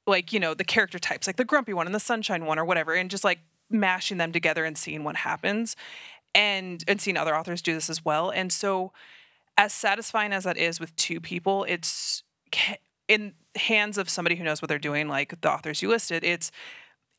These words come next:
you add a third element in there and it creates this really intricate dance between three people that is just, uh, it just makes me giddy because it's so, there's so many fun elements and interactions and, like,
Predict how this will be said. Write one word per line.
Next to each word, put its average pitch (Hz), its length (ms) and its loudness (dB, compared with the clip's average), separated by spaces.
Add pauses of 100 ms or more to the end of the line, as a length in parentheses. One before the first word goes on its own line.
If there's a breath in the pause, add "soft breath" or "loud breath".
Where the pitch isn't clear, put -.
(260)
you 214 180 2
add 202 160 4
a 208 60 -8
third 196 300 0
element 170 380 -4
in 165 120 -4
there 156 160 2
and 160 120 0
it 165 120 0
creates 185 400 0
this - 220 -4
really 185 420 0
intricate 175 600 -2
dance 165 340 2
between 165 300 -2
three 185 240 -2
people 170 380 -2
that 147 220 -2 (100)
is 165 320 0
just, - 520 -2 (960 soft breath)
uh, 196 220 4
it - 60 -8
just - 160 -4
makes 196 180 -2
me 180 80 -2
giddy 170 420 -2
because 180 280 -2
it's 208 160 2
so, 214 640 0 (300 loud breath)
there's 220 180 2
so 240 220 2
many 233 200 -2
fun 185 380 0
elements 170 380 0
and - 80 -6
interactions 160 640 -2
and, 160 180 -2
like, 151 240 0